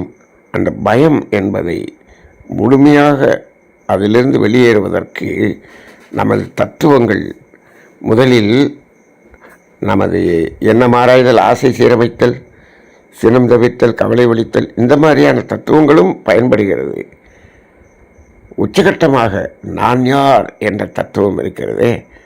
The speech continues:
அது மனதின் பயம் என்பதை வெளியே கொண்டு வருவதற்கு உதவியான தத்துவம். ஆனால் இப்பொழுது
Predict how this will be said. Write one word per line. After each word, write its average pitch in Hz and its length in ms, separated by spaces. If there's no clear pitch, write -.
அது - 280
மனதின் 92 600
பயம் 107 460
என்பதை 53 480
வெளியே 95 440
கொண்டு 85 260
வருவதற்கு 62 600
உதவியான 117 560
தத்துவம். - 520
ஆனால் 160 380
இப்பொழுது 151 580